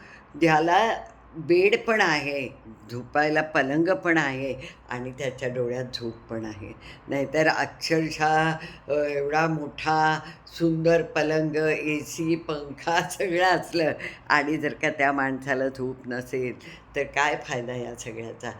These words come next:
म्हणून सुखी माणूस तोच, ज्याला पलंग पण आहे आणि झोप पण आहे.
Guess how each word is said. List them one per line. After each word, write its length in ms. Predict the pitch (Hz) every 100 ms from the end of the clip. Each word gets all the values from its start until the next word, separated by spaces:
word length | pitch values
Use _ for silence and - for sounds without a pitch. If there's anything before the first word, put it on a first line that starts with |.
| - - -
म्हणून 260 | 139 156
सुखी 420 | 160 - - 170
माणूस 680 | 170 170 170 170 160 - - -
तोच, 640 | 147 - 208 185 160 - - - - 123
ज्याला 560 | 143 131 131 147 160 156 - - - - -
पलंग 480 | 135 143 175 170
पण 240 | 180 190 185
आहे 280 | 180 196 202 - -
आणि 240 | 131 127 127
झोप 220 | 120 113 113 -
पण 160 | 120 110
आहे. 220 | 98